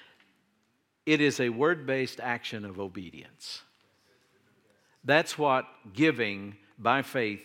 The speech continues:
is about. It's a word-based action of obedience. Abel learned about giving from his parents. They learned from God himself.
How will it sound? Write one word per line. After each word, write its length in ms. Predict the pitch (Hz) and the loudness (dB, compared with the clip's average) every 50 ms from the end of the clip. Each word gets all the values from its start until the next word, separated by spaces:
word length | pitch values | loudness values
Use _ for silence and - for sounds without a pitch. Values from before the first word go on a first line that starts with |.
| - | -10
is 160 | - 107 92 | -8 -6 -6
about. 340 | 104 95 101 101 85 82 - - | -4 0 0 2 2 0 -2 -4
It's 220 | - 135 123 - 135 | -4 -4 -2 0 0
a 120 | 123 117 | 0 0
word-based 1000 | 110 98 104 123 139 147 175 180 156 139 139 127 110 101 95 98 - - - - - _ - _ _ _ - | 0 -2 0 4 4 6 4 4 2 2 0 2 2 0 -2 -2 -4 -8 -10 -10 -14 _ -20 _ _ _ 4
action 680 | 143 170 170 160 - - - 110 95 92 95 98 95 - _ _ _ _ _ _ | 4 6 6 4 2 -2 -4 -4 -6 -6 -8 -10 -12 -16 _ _ _ _ _ _
of 180 | - 113 104 104 | -8 -8 -8 -8
obedience. 1040 | - 113 104 104 98 104 95 92 85 - 73 69 - - _ - - - - - - _ _ _ _ _ _ _ _ _ _ _ _ _ _ _ _ _ _ _ _ _ _ _ _ - | -6 -6 -6 -6 -6 -10 -10 -10 -12 -14 -16 -18 -18 -20 _ -14 -12 -12 -12 -12 -16 _ _ _ _ _ _ _ _ _ _ _ _ _ _ _ _ _ _ _ _ _ _ _ _ 6
Abel 360 | 165 185 180 156 147 139 143 | 8 8 8 6 4 2 4
learned 280 | 156 180 180 151 127 | 4 4 4 2 0
about 340 | 123 117 120 120 127 107 113 | 0 0 0 0 -2 -2 -4
giving 540 | 98 131 156 135 107 98 90 87 92 104 110 107 - _ _ _ _ _ _ _ _ _ _ _ _ | -2 0 0 0 0 -4 -8 -10 -12 -14 -16 -18 -20 _ _ _ _ _ _ _ _ _ _ _ _
from 320 | _ - - 127 113 104 110 | _ -8 -4 -2 -2 -2 -2
his 100 | 107 - | -4 -6
parents. 720 | - - 131 117 98 85 71 58 - - - - - - - - _ _ _ _ _ _ _ _ _ _ _ _ _ _ _ _ _ _ _ _ _ _ _ _ _ _ _ _ _ _ _ _ _ _ _ _ _ 101 | -4 -2 -2 -2 -2 -2 -6 -10 -12 -10 -10 -8 -10 -10 -12 -18 _ _ _ _ _ _ _ _ _ _ _ _ _ _ _ _ _ _ _ _ _ _ _ _ _ _ _ _ _ _ _ _ _ _ _ _ _ -2
They 240 | 101 135 147 165 156 | 2 4 6 6 6
learned 400 | 139 127 113 107 104 104 107 104 | 4 2 0 0 -2 -4 -6 -8
from 180 | - 110 101 98 | -8 -10 -8 -4
God 260 | 110 107 107 107 101 | -2 -2 -2 0 -2
himself. 500 | 104 98 101 - - 117 98 78 - | -4 -6 -6 -6 -6 -6 -6 -6 -8